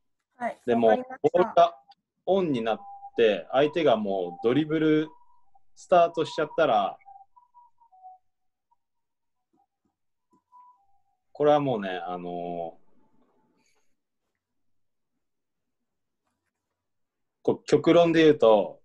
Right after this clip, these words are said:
Speaker 2: その入った瞬間に潰せなかったら、もう本当に遅らせるしかないと思う。よっぽど相手の方が速くて力が勝ってたら。遅らせて、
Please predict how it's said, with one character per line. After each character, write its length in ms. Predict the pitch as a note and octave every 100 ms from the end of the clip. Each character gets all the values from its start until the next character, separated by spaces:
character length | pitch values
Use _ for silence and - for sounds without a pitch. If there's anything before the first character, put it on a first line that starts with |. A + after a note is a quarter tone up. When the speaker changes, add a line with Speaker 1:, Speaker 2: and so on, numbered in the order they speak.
| _ - - - _
Speaker 2:
そ 160 | - A2
の 40 |
入 240 | - - G#3
っ 80 | G#3
た 220 | - C3+
瞬 280 | - D3 D3
間 300 | D3 C#3+ D3
に 320 | D3+ G#2 - _ _ _ _ _ _ _ _ _ _ _
潰 240 | - C#3 C#3+
せ 120 | D3+
な 120 | D3+
か 100 | C3+
っ 100 | G#2+
た 120 | - G2
ら、 340 | G2+ E2 - _ _ _ -
も 140 | B2+
う 60 | B2
本 160 | C3 B2+
当 100 | B2
に 160 | A#2 A2+ _
遅 200 | A2+ C#3+
ら 100 | C3+
せ 120 | D3+
る 100 | C#3
し 100 | -
か 80 | F#2+
な 120 | F#2
い 80 | F2+
と 80 | F2
思 240 | D#2+ D#2+ -
う。 40 |
よ 80 | B2
っ 80 | B2+
ぽ 120 | D#3+
ど 60 | D3
相 180 | C#3 D3
手 100 | D#3
の 100 | C3
方 160 | A2+
が 140 | G2+ G2
速 240 | A2+ A#2
く 80 | -
て 100 | G2+
力 300 | - - A2+
が 80 | G2+
勝 300 | F#2 F#2 G#2
っ 20 |
て 120 | A2+
た 100 | -
ら。 160 | D#2+ D#2 _ _ _ _ _ _ _ _ _ _ _ _ _ _ _ _ _ _ _ _ _ _ _ _ _ _ _
遅 220 | B2 D3
ら 120 | D3
せ 160 | C#3+ D3+
て、 420 | - G#3+ B2 -